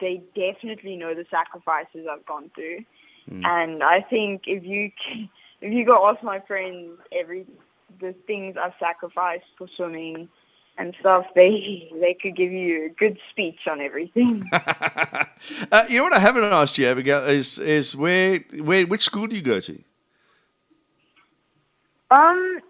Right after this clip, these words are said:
Speaker 1: well, at the moment, I go to Sun Valley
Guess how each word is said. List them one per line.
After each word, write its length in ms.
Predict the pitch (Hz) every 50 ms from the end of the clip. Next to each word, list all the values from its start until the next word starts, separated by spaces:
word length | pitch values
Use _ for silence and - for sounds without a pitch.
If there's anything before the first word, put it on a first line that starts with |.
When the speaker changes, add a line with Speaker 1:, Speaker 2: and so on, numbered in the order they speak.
| _ _ _ _ _ _ _ _ _ _ -
Speaker 1:
well, 640 | 226 220 240 254 269 269 269 262 262 262 - - _ _ -
at 140 | 254 262 262 _
the 60 | 262
moment, 500 | 226 208 190 185 190 196 214 254 330 392 - _ _ _ _
I 180 | 196 202 202 202
go 260 | 196 196 196 196 202 196 -
to 280 | 226 208 202 202 196 196 - _ _ -
Sun 200 | 208 196 196 196
Valley 300 | 190 185 180 180 185